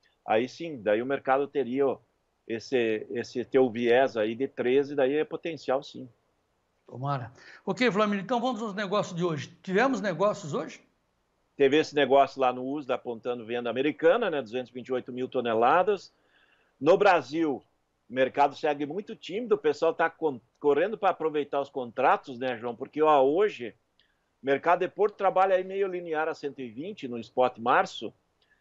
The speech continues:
Speaker 1: mas quem tem contrato de março tá, tá entregando contrato de Porto de cento e quarenta e cinco a cento e sessenta reais. Veja a diferença que é o, o,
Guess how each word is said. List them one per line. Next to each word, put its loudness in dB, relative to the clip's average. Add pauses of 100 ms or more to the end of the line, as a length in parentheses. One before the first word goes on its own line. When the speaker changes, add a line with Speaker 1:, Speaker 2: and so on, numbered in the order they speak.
(200)
Speaker 1:
mas 4
quem -4
tem -2
contrato 0
de -8
março -2
tá, 0
tá -4
entregando 0
contrato -2
de -2 (520)
Porto 4 (440)
de -8
cento -8
e -20
quarenta 2
e -4
cinco -10
a -6
cento -12
e -20
sessenta -4
reais. 2
Veja -4
a -2
diferença -2
que 0
é 6
o, 4 (140)
o, -8